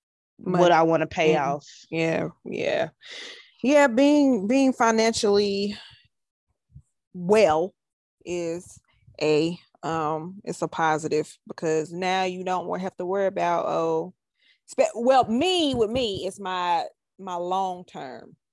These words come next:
Speaker 1: I need to know how I can be sitting pretty later on. What do I need to
Speaker 2: Mm-hmm.
Speaker 1: do now in order for me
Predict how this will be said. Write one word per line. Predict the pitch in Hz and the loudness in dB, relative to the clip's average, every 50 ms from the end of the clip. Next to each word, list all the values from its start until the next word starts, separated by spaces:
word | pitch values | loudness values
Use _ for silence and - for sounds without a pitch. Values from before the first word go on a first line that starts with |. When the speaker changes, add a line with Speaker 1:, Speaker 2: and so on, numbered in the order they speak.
| _ _ _ _ _ _ _ _ _ _ _ _ - | _ _ _ _ _ _ _ _ _ _ _ _ -2
Speaker 1:
I | 190 214 | -2 0
need | 226 226 214 208 190 208 | 0 0 0 -2 -2 -4
to | 202 | -4
know | 190 185 185 180 185 | 0 0 0 0 0
how | 196 208 202 180 170 170 | -2 -2 0 0 2 2
I | 180 202 | 0 -2
can | 196 180 170 | -4 -8 -12
be | 170 180 | -12 -14
sitting | - _ 208 185 - - 170 | -8 _ -4 -4 -4 -6 -12
pretty | - - 196 180 170 156 156 156 160 _ _ _ _ _ _ _ _ - - _ _ _ _ _ _ _ | -14 -8 -6 -4 -4 -4 -6 -8 -10 _ _ _ _ _ _ _ _ -20 -20 _ _ _ _ _ _ _
later | - - 160 170 165 156 | -12 -8 -6 -4 -4 -4
on. | 151 143 135 120 113 87 110 139 _ _ _ _ _ _ _ _ _ _ | -4 -4 -6 -8 -8 -10 -14 -18 _ _ _ _ _ _ _ _ _ _
What | - 175 202 | -4 -2 2
do | 226 233 | 4 4
I | 220 226 - | 4 4 2
need | - - 185 190 | 0 0 -2 -2
to | 196 | -2
Speaker 2:
Mm-hmm. | 185 | -4
Speaker 1:
do | 202 202 190 180 | -4 -6 -6 -8
now | 156 143 139 139 139 139 143 | -8 -8 -6 -6 -8 -8 -10
in | 143 143 | -10 -10
order | 147 151 151 151 | -10 -10 -10 -10
for | 147 - 147 | -12 -14 -14
me | 147 147 147 147 143 | -14 -12 -12 -12 -14